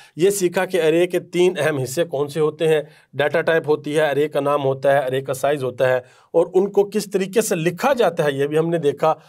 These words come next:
और डेटा टाइप का क्या मतलब है, अरे का नाम क्या होता है, अरे के साइज का क्या मतलब है, ये हमने सीखा। और फिर हमने ये भी सीखा कि एक अरे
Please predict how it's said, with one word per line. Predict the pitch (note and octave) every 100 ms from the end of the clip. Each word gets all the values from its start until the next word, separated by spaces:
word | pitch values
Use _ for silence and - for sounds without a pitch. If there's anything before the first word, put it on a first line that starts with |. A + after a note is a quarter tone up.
| _ -
और | E3+ G#3 A3 G#3+
डेटा | D3 E3+ F3 G#3
टाइप | F3 E3+ F3
का | G3
क्या | G3 G3
मतलब | F3+ F3+ F3
है, | E3+ F3
अरे | D3+ D#3 E3+
का | F3
नाम | D3 D3+ F3
क्या | F#3 F3
होता | D#3+ D#3+
है, | D#3+
अरे | E3+ D3 D#3+
के | E3
साइज | D3 C#3+
का | C#3+ F3+
क्या | E3+
मतलब | D#3 - D3
है, | C#3+
ये | C3+
हमने | D#3+ D#3+
सीखा। | D#3 C#3 B2 D#3+ - - _
और | F3 F3+
फिर | G3+
हमने | F#3+ G#3 G#3+
ये | F#3 D#3+
भी | G3 A#3+
सीखा | F3+ D3 D3+ C#3 - _ -
कि | G3
एक | F#3+ G#3+ -
अरे | E3 F3 A3+ G3+